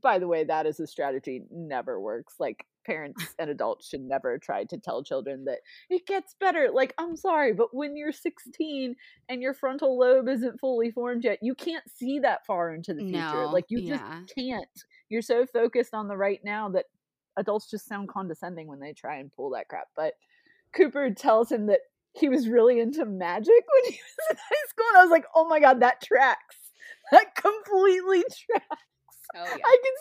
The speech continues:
Speaker 1: see Cooper being the kid walking down the halls in high school doing magic tricks.
Speaker 2: Like the little cards, "I got it up my sleeve."
Speaker 1: Yeah. And, like, I'm not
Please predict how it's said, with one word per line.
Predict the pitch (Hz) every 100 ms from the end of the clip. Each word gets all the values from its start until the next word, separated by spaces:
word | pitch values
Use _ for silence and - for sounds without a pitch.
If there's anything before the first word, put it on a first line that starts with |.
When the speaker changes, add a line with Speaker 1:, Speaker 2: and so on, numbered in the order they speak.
| -
Speaker 1:
see | 539 554 -
Cooper | 381 339 339 330
being | 381 302
the | 311
kid | - 277
walking | 254 247 262 277 254
down | 247 240
the | 254
halls | - 185 220 196
in | 214
high | 180
school | 170 - 196
doing | 202 185 170
magic | 160 - - - - -
tricks. | - _ - _ - _
Speaker 2:
Like | 208
the | 196
little | 180 170
cards, | 170 202 170 170 175
"I | 151
got | 156 156
it | 170
up | 214
my | 233
sleeve." | 254 - 233 320 622 622 508 466
Speaker 1:
Yeah. | 339 285 262 262 - _ - 392
And, | 466
like, | 453 415
I'm | - 403
not | 453